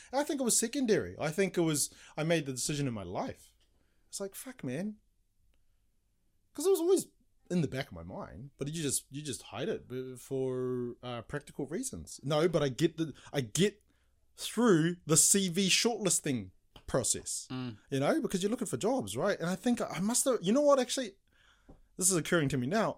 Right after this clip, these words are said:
Speaker 1: I think I would have read Rich Dad, Poor Dad about that time. And, um,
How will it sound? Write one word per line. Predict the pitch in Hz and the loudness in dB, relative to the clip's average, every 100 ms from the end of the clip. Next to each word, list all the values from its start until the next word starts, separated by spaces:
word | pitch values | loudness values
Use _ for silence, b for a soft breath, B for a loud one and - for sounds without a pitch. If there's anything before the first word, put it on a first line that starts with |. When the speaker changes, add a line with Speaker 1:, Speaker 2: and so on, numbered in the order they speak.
| - | -8
Speaker 1:
I | 123 | -6
think | 208 220 | -2 2
I | 202 | 2
would | 160 175 | 4 2
have | 143 | 0
read | 143 160 120 | 0 -2 0
Rich | 135 170 - | 0 0 2
Dad, | 156 127 | 2 4
Poor | - 139 | 2 4
Dad | 160 160 | 4 2
about | 160 170 - | 2 0 2
that | 175 - | 0 0
time. | 196 277 - _ _ _ _ _ _ _ - - | -2 -2 -6 _ _ _ _ _ _ _ -10 -4
And, | 151 151 139 | -2 0 2
um, | 139 131 117 92 | 0 0 -2 -8